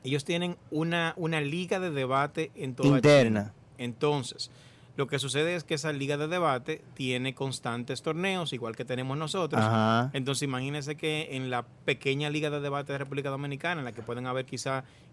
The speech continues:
Speaker 1: quince y seis colegios, en China hay cientos de colegios que
Speaker 2: Claro.
Speaker 1: participan en esta actividad. Entonces,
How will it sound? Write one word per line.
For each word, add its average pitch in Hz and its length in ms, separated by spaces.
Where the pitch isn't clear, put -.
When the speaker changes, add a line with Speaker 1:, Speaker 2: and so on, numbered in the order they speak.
Speaker 1:
quince 147 520
y 120 100
seis 131 160
colegios, 135 500
en 127 100
China 139 380
hay 143 200
cientos 143 600
de 135 120
colegios 139 420
que 123 80
Speaker 2:
Claro. 120 140
Speaker 1:
participan 143 400
en 143 100
esta 143 160
actividad. 180 380
Entonces, 131 320